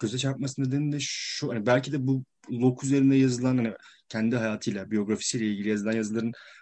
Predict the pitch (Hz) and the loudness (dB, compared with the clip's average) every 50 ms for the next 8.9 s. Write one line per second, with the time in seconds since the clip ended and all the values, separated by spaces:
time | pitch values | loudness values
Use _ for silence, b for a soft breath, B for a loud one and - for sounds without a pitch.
0 | B - 131 135 131 156 135 127 123 127 123 127 139 131 131 127 127 - 127 117 | B -2 -2 0 2 2 0 2 2 0 2 4 4 6 6 4 4 2 0 0
1 | 113 123 120 123 147 180 208 208 b b b b b b b b _ - 127 120 | 2 0 0 0 0 -2 -2 -4 b b b b b b b b _ -4 -2 0
2 | 117 113 117 113 - - 143 131 139 147 143 139 139 135 131 - - 120 123 120 | 2 2 2 2 0 0 0 2 2 2 4 4 4 2 2 0 -2 -2 -2 -2
3 | 117 113 - - 123 120 - - - 143 147 135 139 B B B B B - - | -2 -4 -4 -4 -4 -4 -4 -6 -4 -2 -4 -4 -6 B B B B B -4 -2
4 | 123 123 123 123 - - 135 127 113 117 - - - 131 127 147 151 151 151 131 | 0 0 0 0 0 0 0 2 2 0 0 4 4 6 6 6 4 0 0 -2
5 | - _ - 117 117 107 - - - - - - 139 131 127 - - 120 - - | -6 _ -12 -8 -6 -4 -4 -6 -4 -2 0 0 0 0 -2 -4 -8 -8 -4 -2
6 | 131 127 127 - 160 165 147 123 110 107 110 107 107 104 101 - - 185 208 220 | -2 -2 0 -2 -2 0 0 2 2 2 2 0 -2 -4 -4 -6 -4 -4 -4 -4
7 | - b b b b b b b b - 127 127 131 127 127 120 131 151 175 202 | -6 b b b b b b b b 0 4 4 4 4 4 2 0 0 0 0
8 | 190 147 120 113 - 131 131 131 131 131 143 139 185 160 160 139 190 - | 2 2 2 2 2 2 2 2 4 2 2 2 2 2 2 0 0 -2